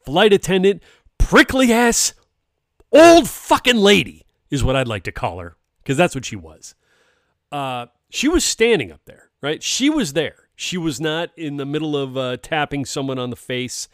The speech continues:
for a drink order for a delicious seven up or, uh, a lukewarm cup of coffee. She was standing up there just doing whatever it was she was doing. He goes up there, he looks around,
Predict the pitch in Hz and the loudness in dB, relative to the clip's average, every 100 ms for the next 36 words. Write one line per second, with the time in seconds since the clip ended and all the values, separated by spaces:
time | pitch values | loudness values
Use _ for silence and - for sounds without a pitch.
0 | _ _ 135 120 104 156 170 113 107 107 | _ _ -4 -4 -2 -4 -4 -4 -6 -6
1 | 117 113 120 135 - 117 - 135 113 127 | -8 -8 -6 -6 -8 -12 -6 -6 -6 -6
2 | 120 - - _ _ - 139 123 131 117 | -8 -10 -18 _ _ -4 -2 -2 -4 -6
3 | 107 95 90 _ _ - 139 143 160 - | -6 -8 -14 _ _ -4 -4 0 -2 -2
4 | 131 123 - 113 104 - 151 190 95 90 | -6 -6 -8 -12 -12 -8 -8 -8 -12 -14
5 | - 226 262 - - 247 240 160 123 - | -12 -10 -8 -6 -4 -2 -2 -4 -6 -8
6 | 123 117 110 117 107 - 143 113 143 131 | -8 -8 -8 -10 -10 -16 -16 -8 -6 -4
7 | 123 120 120 117 110 107 - 117 107 - | -4 -6 -6 -6 -6 -8 -10 -14 -12 -10
8 | 175 - _ _ _ _ _ _ _ _ | -10 -12 _ _ _ _ _ _ _ _
9 | _ _ _ _ _ _ _ _ _ - | _ _ _ _ _ _ _ _ _ -20
10 | - - 104 107 104 123 170 156 113 107 | -20 -16 -10 -8 -6 -6 -6 -8 -8 -10
11 | - 98 104 117 147 170 | -10 -10 -8 -8 -8 -12